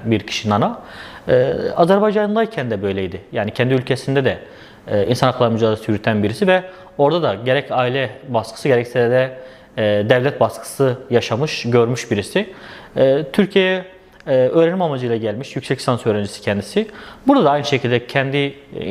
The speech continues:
inan-, inancı, görüşü doğrultusunda bir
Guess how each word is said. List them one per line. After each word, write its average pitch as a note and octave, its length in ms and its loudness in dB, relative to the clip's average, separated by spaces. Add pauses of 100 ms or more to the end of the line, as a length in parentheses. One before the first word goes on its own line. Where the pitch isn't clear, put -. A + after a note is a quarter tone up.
(960)
inan-, C3+ 560 0
inancı, C3+ 600 2
görüşü C3 460 2
doğrultusunda B2+ 920 0
bir B2+ 140 2